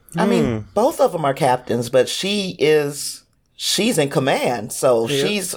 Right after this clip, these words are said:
Speaker 1: the higher captain right now, right?
Speaker 2: Well, they kinda left us thinking she was gonna take over while he was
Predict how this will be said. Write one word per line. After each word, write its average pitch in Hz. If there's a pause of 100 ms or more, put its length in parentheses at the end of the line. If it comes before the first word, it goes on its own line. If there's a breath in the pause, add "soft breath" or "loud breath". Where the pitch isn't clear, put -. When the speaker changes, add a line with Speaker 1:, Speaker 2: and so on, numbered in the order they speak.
(100)
Speaker 1:
the 143
higher 123
captain 202
right 127
now, 120
right? 175 (560 loud breath)
Speaker 2:
Well, 196
they 190 (180)
kinda 269
left 214
us 160
thinking 151
she 170
was 143 (160)
gonna 139
take 156
over 143
while 127
he 135
was 117